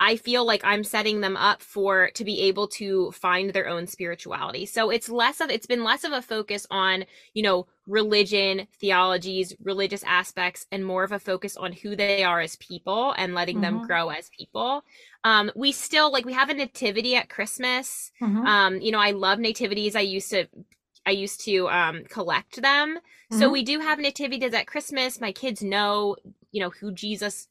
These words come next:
Speaker 1: is. We talk a lot about who Jesus was as a person and kind of the example that Jesus gave us as a person and those types of things.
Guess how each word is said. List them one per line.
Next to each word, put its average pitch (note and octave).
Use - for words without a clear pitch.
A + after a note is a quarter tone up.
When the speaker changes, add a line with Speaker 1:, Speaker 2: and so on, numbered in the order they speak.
Speaker 1:
is. G3
We F#3+
talk G3+
a G#3
lot G#3
about F#3
who G#3
Jesus G3
was F#3+
as F#3
a F3+
person F3+
and G3+
kind F#3
of F3
the E3
example D#3+
that E3+
Jesus E3+
gave A#3
us A3+
as A3
a A3
person A3
and G3
those F#3
types G3
of G3
things. G3